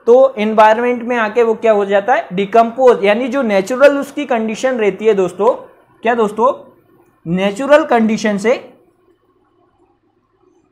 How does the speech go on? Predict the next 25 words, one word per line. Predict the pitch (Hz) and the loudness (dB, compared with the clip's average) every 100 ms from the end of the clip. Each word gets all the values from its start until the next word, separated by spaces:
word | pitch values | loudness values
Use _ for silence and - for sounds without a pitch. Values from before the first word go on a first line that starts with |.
| - | -8
natural | 160 185 185 240 277 | -4 -4 -2 0 0
condition | 285 233 214 208 208 202 | 2 0 0 -2 -2 -2
से | 208 294 - - _ _ _ _ | 0 -2 -2 -20 _ _ _ _
रहती | 170 196 202 240 | 0 0 2 0
है, | 294 | -2
उससे | - 202 226 254 | -2 -4 2 4
वो | 254 320 196 | 4 -2 -2
decompose | 214 214 240 240 285 247 | 0 2 0 0 -2 0
होने | 226 202 185 | -2 0 0
लगता | 165 165 147 | 0 0 -4
है। | 131 123 135 _ _ _ _ _ _ | -4 -6 -18 _ _ _ _ _ _
तो | 233 262 285 277 - _ _ _ - _ _ _ _ _ - | 4 6 4 -2 -18 _ _ _ -20 _ _ _ _ _ -2
उस | 285 247 | -2 -2
decomposition | 202 214 226 254 254 277 247 285 285 294 262 | -4 -2 2 2 2 0 0 -2 0 -2 -2
को | 277 | 2
रोकने | 240 202 208 208 | 4 4 0 -4
के | 202 | -4
लिए, | 196 190 247 - - _ _ - | 0 2 2 -2 -18 _ _ -4
उस | 247 247 | -2 -2
tissue | 254 247 262 | -4 -4 -6
की | 262 | -6
जो | 254 277 | -6 -2
decomposition | 220 214 220 220 233 226 247 254 269 | -2 0 0 0 -4 -2 -2 0 0
रहती | 240 - 226 | 0 0 0
है, | 226 294 - | -2 -2 -10